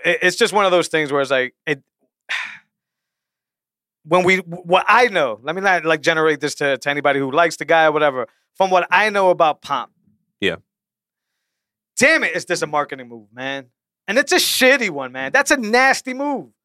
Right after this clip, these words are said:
Speaker 1: But he seems to bleed through that line between, like, "I got diehard followers.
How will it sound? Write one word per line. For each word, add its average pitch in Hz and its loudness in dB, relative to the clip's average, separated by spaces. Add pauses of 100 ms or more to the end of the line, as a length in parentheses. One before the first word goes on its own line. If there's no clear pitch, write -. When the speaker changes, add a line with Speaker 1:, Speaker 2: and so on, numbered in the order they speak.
(340)
Speaker 1:
But 202 2
he 208 0
seems 254 0
to 214 0
bleed 208 0
through 208 0
that 180 4
line 180 2
between, 156 -2
like, 135 0
"I 151 -2
got 135 -2
diehard 123 0
followers. 123 -2